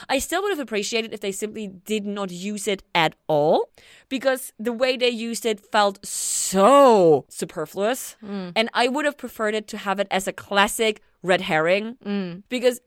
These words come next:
Speaker 1: like you said, it's like, "Oh, they're go-, definitely gonna have to use it. Wah, wah, wah, wah, wah." And then to simply not have it at all would have been so much more fun than to
Speaker 2: Yeah.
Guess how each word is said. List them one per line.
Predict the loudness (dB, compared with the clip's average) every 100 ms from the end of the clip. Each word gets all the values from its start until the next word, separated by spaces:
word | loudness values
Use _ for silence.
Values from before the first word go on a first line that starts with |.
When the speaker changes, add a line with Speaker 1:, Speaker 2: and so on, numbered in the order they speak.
| 2
Speaker 1:
like | 2 2
you | -2 -2
said, | 2 2 2
it's | 2
like, | 2 2
"Oh, | 6 6
they're | 6
go-, | -2 -6 2
definitely | 2 2 -6 -4
gonna | -2 2
have | 2 2
to | -2
use | 0 2 4
it. | 2 2
Wah, | 4 4
wah, | 4 2
wah, | 0 2
wah, | 4 4
wah." | 6 2 2 -6
And | -4 -2
then | -2
to | -2
simply | -4 -4 -2
not | 0 2 2
have | 2 2
it | 4
at | 2
all | 4 2 2
would | -2
have | -2
been | -6
so | -4 -4 -4
much | -4
more | -6 -4
fun | -4 -4 -8 _
than | 0 2
to |
Speaker 2:
Yeah. | 0